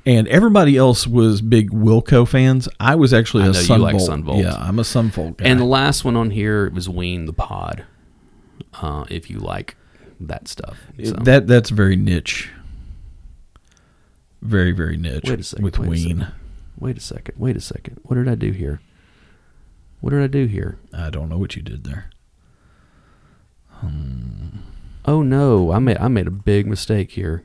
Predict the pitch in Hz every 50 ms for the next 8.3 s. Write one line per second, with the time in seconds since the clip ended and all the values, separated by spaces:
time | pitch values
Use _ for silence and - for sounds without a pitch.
0 | _ - 98 107 76 87 98 98 - - - - - - - - - - - -
1 | - - - - - - - _ - - _ _ _ _ _ _ _ _ _ _
2 | _ _ _ _ _ _ - - - - 82 85 82 - - - 104 101 95 95
3 | 95 - 85 95 95 90 87 87 85 85 82 82 80 82 82 82 82 131 131 131
4 | 131 117 107 101 92 85 78 87 110 113 67 76 78 76 78 78 - - - -
5 | - - - - - - - - - _ _ _ _ _ _ _ - - - -
6 | _ _ _ _ _ _ _ _ _ _ _ _ _ _ _ _ _ _ _ _
7 | _ _ _ _ _ _ _ _ _ _ _ - - 101 113 127 135 127 117 107
8 | 107 - 104 98 107 -